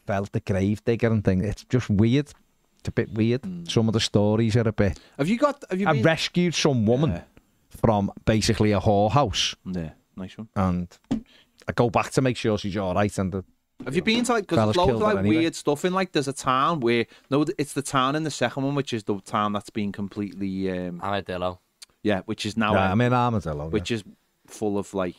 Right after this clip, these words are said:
Speaker 3: Plague.
Speaker 2: uh, plague.
Speaker 1: Mm.
Speaker 2: Thanks, Ned, for finishing my sentence.
Speaker 1: Yeah, yeah, yeah.
Speaker 2: Um,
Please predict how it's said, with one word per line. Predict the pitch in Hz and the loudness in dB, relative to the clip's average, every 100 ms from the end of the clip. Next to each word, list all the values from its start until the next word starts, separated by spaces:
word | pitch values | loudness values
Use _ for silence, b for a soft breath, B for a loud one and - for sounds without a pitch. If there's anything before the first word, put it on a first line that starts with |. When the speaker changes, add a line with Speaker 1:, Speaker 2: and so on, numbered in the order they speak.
| - | -8
Speaker 3:
Plague. | 92 90 90 | -6 -6 -8
Speaker 2:
uh, | - _ | -14 _
plague. | 101 98 98 | -8 -8 -6
Speaker 1:
Mm. | 90 92 101 98 _ _ _ _ - | -6 -4 -6 -10 _ _ _ _ -6
Speaker 2:
Thanks, | 113 110 | -4 -2
Ned, | 110 - | -4 -4
for | 87 | -10
finishing | - 92 95 | -6 -4 -4
my | |
sentence. | 92 90 85 95 95 | -6 -6 -8 -8 -2
Speaker 1:
Yeah, | 98 131 | 0 2
yeah, | 139 139 | 0 0
yeah. | 131 131 | 0 0
Speaker 2:
Um, | 120 123 120 | 0 0 -4